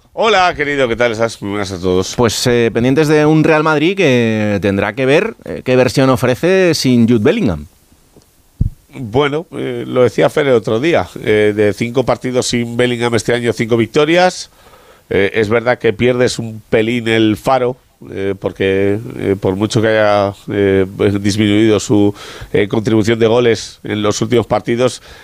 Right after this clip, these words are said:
Speaker 1: eh, sigue siendo decisivo en, en el último pase, en el desmarque, en generar ocasiones, en,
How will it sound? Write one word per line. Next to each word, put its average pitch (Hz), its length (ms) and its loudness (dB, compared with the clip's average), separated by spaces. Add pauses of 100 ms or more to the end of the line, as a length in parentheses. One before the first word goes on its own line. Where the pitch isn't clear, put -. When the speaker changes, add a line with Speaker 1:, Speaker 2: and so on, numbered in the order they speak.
(120)
Speaker 1:
eh, 98 160 0
sigue 101 220 -2
siendo 95 260 0
decisivo 87 440 0
en, 80 80 -8 (520)
en 80 80 -6
el 85 180 0
último 87 320 0
pase, 113 380 0
en 104 80 -2
el 90 120 -8
desmarque, 104 540 -2
en 98 60 -2
generar 87 320 -2
ocasiones, 110 680 0
en, 85 220 -6